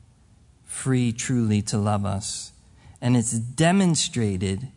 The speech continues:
in the fact that Christ died for us. His own love shown in Christ dying for us, his son.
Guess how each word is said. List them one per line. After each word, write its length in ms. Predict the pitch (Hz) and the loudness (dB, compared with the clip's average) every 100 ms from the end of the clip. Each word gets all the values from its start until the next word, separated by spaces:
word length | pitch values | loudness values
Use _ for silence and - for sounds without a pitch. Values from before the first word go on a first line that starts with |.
| - - - | -20 -8 0
in 140 | 123 | 0
the 80 | 113 | 0
fact 680 | 123 151 147 117 - - | -2 -4 -2 -2 -8 -6
that 160 | 113 117 | -4 -4
Christ 440 | - 113 113 - | -2 0 0 -2
died 260 | 120 123 127 | 0 2 0
for 160 | - 98 | -4 -8
us. 200 | 104 - - | -10 -16 -8
His 340 | 175 180 190 | 0 0 0
own 380 | 170 156 165 175 | 0 0 0 0
love 540 | 110 110 101 104 - - - - - _ _ | 0 2 0 -2 -8 -20 -20 -20 -20 _ _
shown 480 | - - 139 139 139 | -6 2 4 4 4
in 480 | - 135 117 117 - - - - | 2 0 0 0 -4 -18 -20 -12
Christ 840 | - - 156 156 160 156 - - - - - - 117 | -10 -4 -2 0 0 0 -4 -10 -20 -20 -18 -10 0
dying 560 | 127 127 131 127 107 | 4 4 4 4 2
for 300 | 104 107 90 | -2 -4 -4
us, 320 | 90 92 - - - | -4 -6 -8 -12 -20
his 260 | - 147 123 | -2 -2 0
son. 640 | - - 180 156 95 - | -2 -2 0 0 0 -8